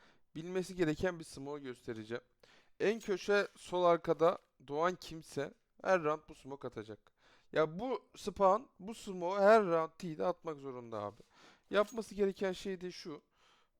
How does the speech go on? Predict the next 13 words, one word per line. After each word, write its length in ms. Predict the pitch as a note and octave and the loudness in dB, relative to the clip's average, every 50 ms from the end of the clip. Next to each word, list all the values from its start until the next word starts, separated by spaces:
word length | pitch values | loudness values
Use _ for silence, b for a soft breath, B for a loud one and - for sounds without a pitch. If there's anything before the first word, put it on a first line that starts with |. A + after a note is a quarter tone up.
| _ - | _ -14
Burada 480 | D3 F#3+ A#3+ B3 A#3 F#3+ E3 D#3+ - - _ _ _ _ _ _ _ _ _ _ _ _ _ _ | -10 -8 -8 -6 2 4 4 4 2 0 _ _ _ _ _ _ _ _ _ _ _ _ _ _
şu, 400 | _ - - - - - - - _ _ _ _ _ _ - | _ -20 -18 -18 -16 -18 -18 -20 _ _ _ _ _ _ -20
şu 460 | - - - - A3+ A#3 A3+ - - _ _ - | -20 -20 -14 -10 -10 -10 -10 -12 -14 _ _ -16
ikinci 440 | D#3+ D3+ - - G3+ G3+ G3 A#3 | -16 -16 -10 -10 -8 -8 -8 -10
tahta 440 | - - G3+ F3 E3 - - G3 G#3 | 0 4 6 6 6 6 2 2 2
var 180 | A#3 B3 A#3 F3+ | 4 2 2 4
ya, 220 | B2 G#2+ G#2 - - | 4 2 0 -2 -8
ikinci 400 | - F3+ - - B3 A#3 C#4+ - | -14 -18 -12 -12 -10 -10 -10 -4
tahtanın 440 | - A#3 G3+ E3+ - - F3 E3+ | 0 2 2 2 2 -4 -8 -10
şurasında 420 | E3+ - A3+ G#3+ F#3+ - - G#3 G#3 | -8 -12 -12 -12 -12 -12 -14 -16 -18
şöyle 320 | - - F#3+ F3 F3 F3+ | -14 -14 -12 -10 -10 -12
bir 60 | F3 | -10
tane 320 | - E3 D#3+ E3 F3 F3+ | -6 -6 -6 -6 -6 -10